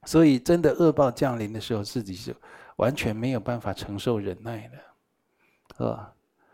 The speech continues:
所以更何况啊，像活鱼落在沙地上，啊，你看像这种痛苦，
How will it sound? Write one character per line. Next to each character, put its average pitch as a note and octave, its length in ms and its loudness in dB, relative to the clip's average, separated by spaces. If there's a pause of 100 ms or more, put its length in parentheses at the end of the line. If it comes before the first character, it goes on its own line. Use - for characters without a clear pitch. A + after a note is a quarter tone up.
(2250)
所 E3 240 6
以 C#3 320 0 (920)
更 D3+ 180 4
何 B2 120 4
况 C#3+ 360 4 (280)
啊， - 240 -8 (640)
像 B2+ 260 2
活 B2 380 4
鱼 A2+ 420 -2 (1120)
落 C#3 400 8
在 A#2+ 400 2 (140)
沙 B2+ 280 2
地 C#3 200 -2
上， D3+ 300 -4 (1600)
啊， G#2+ 400 -8 (160)
你 A2 140 -12
看 A#2+ 200 -2
像 A2 200 -4
这 A#2+ 120 -4
种 G#2 180 -4
痛 A#2 220 -4
苦， G2 260 -10